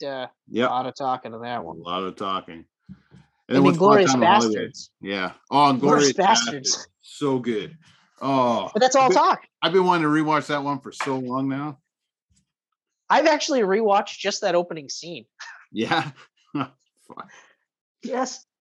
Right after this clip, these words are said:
Speaker 1: fucking so good. So
Speaker 2: Yeah.
Speaker 1: good. So, um,
Speaker 2: So, yeah,
Speaker 1: the
Speaker 2: that is, that's him.
Speaker 1: the end result for most of these <laughs> predictions is basically, I want them all to do as well as they possibly can.
Speaker 2: Yep.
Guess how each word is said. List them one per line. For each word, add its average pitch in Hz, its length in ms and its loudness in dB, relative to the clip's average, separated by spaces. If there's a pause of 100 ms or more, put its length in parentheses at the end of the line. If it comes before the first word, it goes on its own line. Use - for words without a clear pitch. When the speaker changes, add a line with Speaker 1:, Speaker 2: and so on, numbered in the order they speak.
(160)
Speaker 1:
fucking 165 460 -2
so 165 460 -4
good. 131 400 -6 (180)
So 170 280 -4
Speaker 2:
Yeah. 156 40 0
Speaker 1:
good. 143 320 -12 (1160)
So, 214 480 6
um, 196 840 6
Speaker 2:
So, 156 80 2
yeah, 185 300 8
Speaker 1:
the 208 80 6
Speaker 2:
that 185 260 4
is, - 760 2
that's 135 300 -6
him. 175 280 -6 (540)
Speaker 1:
the 208 240 2
end 349 200 2
result 214 480 2
for 202 100 -8
most 196 360 -2
of 196 60 -12
these 180 160 -6
<laughs> - 80 -20
predictions 185 600 -6
is 147 140 -12
basically, 170 560 -4 (320)
I 165 40 0
want 240 200 4
them 233 120 4
all 202 160 6
to 202 80 4
do 175 200 4
as 147 120 -2
well 165 180 2
as - 100 2
they 170 80 -2
possibly 175 520 -4
can. 147 500 -10 (460)
Speaker 2:
Yep. 113 220 -8